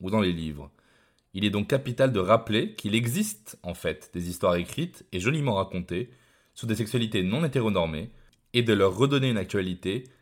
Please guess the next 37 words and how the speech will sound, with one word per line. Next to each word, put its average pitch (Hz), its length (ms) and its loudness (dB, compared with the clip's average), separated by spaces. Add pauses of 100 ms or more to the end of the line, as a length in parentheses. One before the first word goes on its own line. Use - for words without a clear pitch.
(120)
qui - 160 -8
résonne 117 600 4
avec 95 280 -4
une 90 140 -2
vision 101 260 -4
moderne 107 640 0
de 85 80 -4
l'arabité, 101 720 0 (400)
de 85 80 -6
l'islamité 92 720 -4 (500)
et 101 260 -8 (360)
de 90 80 -10
la 87 60 -6
sexualité 90 720 -8 (120)
non 95 200 -4
hétéro. 87 340 -8 (1300)
J'ai 101 200 -2
l'immense 143 720 2
plaisir 104 540 0
et 95 120 0
honneur 98 420 -2
aujourd'hui 95 320 0
d'accueillir 101 320 0
une 101 100 -2
personnalité 98 480 -4
qui 101 120 -4
a 92 40 2
eu 98 240 -4
autant 123 260 2
de 127 120 -2
talent 117 520 2
que 101 100 -4
de 92 80 -2
courage 107 420 4
dans 101 80 0
sa 95 180 0
vie, 92 320 -4